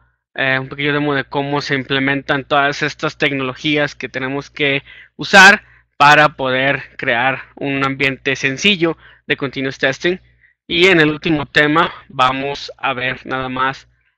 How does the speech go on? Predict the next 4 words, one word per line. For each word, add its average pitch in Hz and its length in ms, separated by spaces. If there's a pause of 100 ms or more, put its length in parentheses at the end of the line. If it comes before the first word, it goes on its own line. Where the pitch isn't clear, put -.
las 156 480 (220)
preguntas 139 720 (140)
y 147 180
respuestas. 123 920